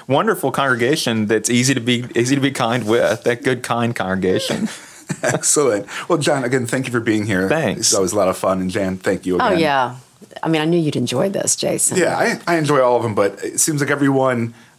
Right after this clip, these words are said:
Speaker 2: I enjoy for a different reason.
Speaker 3: Mm-hmm.
Speaker 2: And, uh, and this has been awesome. So thank you.
Speaker 3: Yeah.
Speaker 1: Thanks.
Speaker 3: It's wonderful to be able to shine the light on you. Senior
Speaker 1: I appreciate it.
Speaker 3: Pastor John Cannon, and you've taught me a lot in the time you've been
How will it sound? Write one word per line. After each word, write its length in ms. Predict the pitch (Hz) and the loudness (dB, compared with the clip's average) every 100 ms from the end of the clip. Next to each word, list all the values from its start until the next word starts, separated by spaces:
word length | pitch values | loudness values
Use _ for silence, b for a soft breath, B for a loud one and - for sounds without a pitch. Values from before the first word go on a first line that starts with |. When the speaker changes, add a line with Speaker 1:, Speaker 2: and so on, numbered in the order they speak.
| - | -4
Speaker 2:
I 120 | 107 | -2
enjoy 380 | 113 117 113 104 | 0 2 2 2
for 180 | - 123 | 2 2
a 80 | |
different 280 | 117 131 117 | 2 -2 -2
reason. 360 | 107 101 92 214 | 0 0 0 2
Speaker 3:
Mm-hmm. 340 | 208 180 175 | 2 2 2
Speaker 2:
And, 140 | 113 120 | 0 2
uh, 100 | 107 | 2
and 100 | 120 | 2
this 100 | 117 | 0
has 100 | 123 | 0
been 280 | 113 101 98 - | -2 -4 -8 -2
awesome. 380 | 95 92 85 80 | 0 0 -4 -6
So 140 | 92 | -6
thank 240 | 80 123 170 | -2 -2 0
you. 60 | |
Speaker 3:
Yeah. 260 | 165 151 139 | 2 2 0
Speaker 1:
Thanks. 400 | - - - - | -2 -4 -6 -6
Speaker 3:
It's 100 | - | 0
wonderful 400 | 185 202 196 143 | 2 2 0 -2
to 40 | 139 | 0
be 60 | |
able 160 | 135 123 | 0 0
to 80 | - | 0
shine 320 | - 131 123 | 0 0 0
the 60 | 123 | 0
light 220 | 123 123 | 0 0
on 120 | 113 | 0
you. 240 | 117 113 - - - _ - | -2 -4 -8 -18 -20 _ -4
Senior 300 | - 175 202 | -2 2 2
Speaker 1:
I 20 | |
appreciate 360 | 170 156 185 | 2 0 0
it. 40 | 185 | 0
Speaker 3:
Pastor 280 | 123 117 131 B B B B - | 2 0 -2 B B B B -2
John 300 | 160 160 156 | 0 0 -2
Cannon, 560 | - 170 180 143 135 | 0 2 2 2 2
and 200 | - 156 | 2 2
you've 160 | 170 180 | 2 0
taught 300 | - 247 196 | -4 -2 0
me 80 | 160 | 0
a 60 | |
lot 420 | 135 127 117 113 | 2 2 2 -2
in 160 | - 135 | -2 -2
the 60 | 131 | 0
time 300 | - 143 135 | 0 0 0
you've 160 | 131 | -2
been 340 | 127 127 117 | -2 0 0